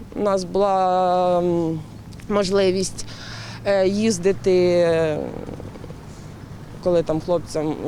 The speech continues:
хлопців відпускають помитися, там, е, е,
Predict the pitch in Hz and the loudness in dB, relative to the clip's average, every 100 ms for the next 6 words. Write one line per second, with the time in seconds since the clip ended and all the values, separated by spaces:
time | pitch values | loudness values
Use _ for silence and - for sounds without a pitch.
0 | 170 196 - 180 160 170 - - 185 156 | -2 -2 -2 -4 -4 -6 -6 -4 0 0
1 | 160 - 208 247 - - - 196 196 185 | 0 0 2 2 2 0 2 2 4 2
2 | - 165 165 160 160 160 160 156 156 - | 2 2 2 0 2 2 2 0 -2 -8
3 | - - - - 175 170 | -12 -12 -12 0 4 4